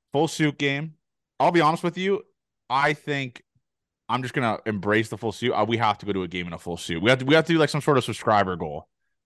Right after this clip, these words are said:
I, 'cause obviously the subscribers are going up and stuff like this, but giving them the in-, initiative for something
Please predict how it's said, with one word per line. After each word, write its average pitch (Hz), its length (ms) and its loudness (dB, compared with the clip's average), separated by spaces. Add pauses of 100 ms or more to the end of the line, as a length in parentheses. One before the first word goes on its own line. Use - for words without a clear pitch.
I, 135 200 6 (360)
'cause 160 200 6
obviously 185 400 4
the 170 40 4
subscribers 151 400 4
are 139 60 2
going 135 220 4
up 131 100 4
and 147 80 -8
stuff 151 120 -4
like 156 160 -2
this, 175 180 -2
but 123 280 -2
giving 151 240 0
them 175 140 -2
the 156 120 -2
in-, 107 260 -6
initiative 143 520 0
for 180 80 -2
something 202 560 -4